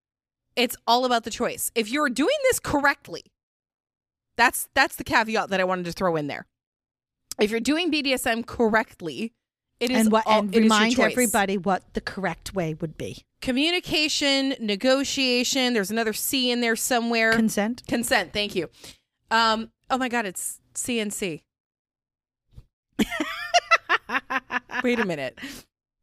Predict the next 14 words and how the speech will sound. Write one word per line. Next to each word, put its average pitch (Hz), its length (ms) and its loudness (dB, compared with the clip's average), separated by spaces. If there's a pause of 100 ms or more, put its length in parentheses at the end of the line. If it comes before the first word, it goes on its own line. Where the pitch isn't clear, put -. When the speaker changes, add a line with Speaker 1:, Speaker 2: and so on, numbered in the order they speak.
(280)
Speaker 1:
Oh, 269 120 0
shit. - 520 -4 (360)
<laughs> - 340 0
Speaker 2:
It'd - 100 4
be 262 180 0
C 320 320 -2
C 190 260 -4
and 147 120 -8
C. 123 220 -8 (760)
Speaker 1:
Didn't 370 240 -4
we 415 100 0
say 311 220 -2
that 302 180 0
already? 294 400 -2